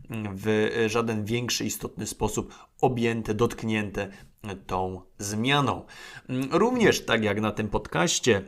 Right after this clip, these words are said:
dwa tygodnie temu, przypominam, że dla słuchaczy naszego podcastu obowiązuje rabat, mm, pięćdziesiąt złotych na kursy maturalne, e, na stronie akademia historyk kropka edu kropka pe el. Z kodem podcast pięćdziesiąt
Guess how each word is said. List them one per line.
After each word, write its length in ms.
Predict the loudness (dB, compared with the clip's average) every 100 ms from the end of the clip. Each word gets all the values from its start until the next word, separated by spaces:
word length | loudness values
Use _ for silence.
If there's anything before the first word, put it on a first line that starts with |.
| -6
dwa 280 | -2 0 0
tygodnie 580 | 2 0 0 -2 -6
temu, 360 | -4 -2 0 2
przypominam, 560 | 0 0 -2 0 0 0
że 80 |
dla 160 | 0 0
słuchaczy 360 | 0 0 2 2
naszego 340 | 2 2 0
podcastu 460 | -2 -6 -4 -2 0
obowiązuje 480 | 0 2 2 2
rabat, 400 | 2 4 4 2 -4 -18 -14
mm, 160 | -8 -4
pięćdziesiąt 460 | -2 0 -2 -2 -2
złotych 300 | -2 -2 -4
na 140 | -6
kursy 420 | 0 2 2 0
maturalne, 680 | -2 -2 0 2 4 2 0 -4 -14 -8 -2
e, 380 | 2 2 0
na 160 | -2 -4
stronie 360 | -4 -2 -2 0
akademia 400 | 0 -2 -2 -4
historyk 340 | -2 -2 0
kropka 280 | -2 -4 -2
edu 140 | -2
kropka 280 | -2 -2 -4
pe 160 | -2 2
el. 160 | 2
Z 220 | 0 -4
kodem 440 | 4 6 6 4 4
podcast 560 | 4 4 -2 -6 -6
pięćdziesiąt 580 | -6 2 4 4 0 -4